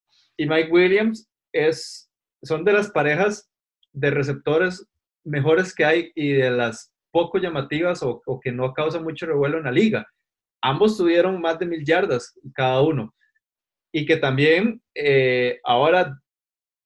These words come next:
eh, con todo esto que está pasando en la secundaria, para mí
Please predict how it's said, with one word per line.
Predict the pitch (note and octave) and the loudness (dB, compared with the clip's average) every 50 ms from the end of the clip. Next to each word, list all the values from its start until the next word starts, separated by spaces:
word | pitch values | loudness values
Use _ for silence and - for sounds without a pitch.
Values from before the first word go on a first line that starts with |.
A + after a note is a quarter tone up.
| _ _ _ _ - | _ _ _ _ -4
eh, | D3+ C3+ C3 B2 A#2+ | -2 0 0 -2 -4
con | - C#3 C3 C3+ - | -6 -6 -6 -4 -2
todo | D3 D3 D#3 E3 | 0 2 4 4
esto | F3 F3 - - - - | 2 0 -2 -4 -8 -8
que | - B2+ | -8 -10
está | - C3+ - | -10 -10 -8
pasando | D3 D3 D#3+ D#3+ E3 | -8 -8 -6 -6 -8
en | E3+ E3 | -8 -8
la | |
secundaria, | E3 F3 E3 F3 F3 E3 D#3 D#3 D#3+ F3+ G#3+ A3 - _ _ _ _ _ _ _ - | -8 -8 -8 -8 -6 -4 -2 -2 0 0 -2 -4 -6 _ _ _ _ _ _ _ -4
para | C#3+ C#3 C#3 C#3 | -2 0 0 0
mí | C#3 C#3+ D3+ E3 F#3 G#3 A3 G#3 | 0 0 0 0 0 0 0 -2